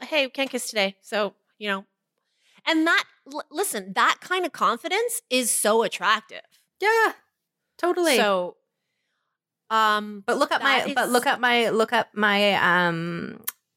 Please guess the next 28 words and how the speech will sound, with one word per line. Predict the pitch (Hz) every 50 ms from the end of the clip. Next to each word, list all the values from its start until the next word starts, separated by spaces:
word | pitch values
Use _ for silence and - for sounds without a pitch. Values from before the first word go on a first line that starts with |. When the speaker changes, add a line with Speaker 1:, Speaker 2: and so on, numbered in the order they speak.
| _ _ _
Speaker 2:
column | - - 185 160 151 156
from | 156 - 165
a | 151 147
few | - 143 135
years | 127 131 135
ago, | - - - -
'cause | - - -
I | 147
hope | 147 165 -
that | - 143 -
helps, | 156 - - -
'cause | - 160
it | 143 - -
helped | - 160 147 - -
Corey, | - - 156 147 143 139
like, | 131 131 113 - -
from | - - 143 131 131 131 - - _ _ _ _ -
getting | - 151 147 147 143
them, | 143 135 131
like, | 135 143 -
once | 147 143 143 -
every | 156 143 147 147 139
three | - - 143
months | 143 165 196 214 -
to, | -
like, | 175 156 143 - -
once, | 139 120 120 - - - -
like, | 131 107 - - -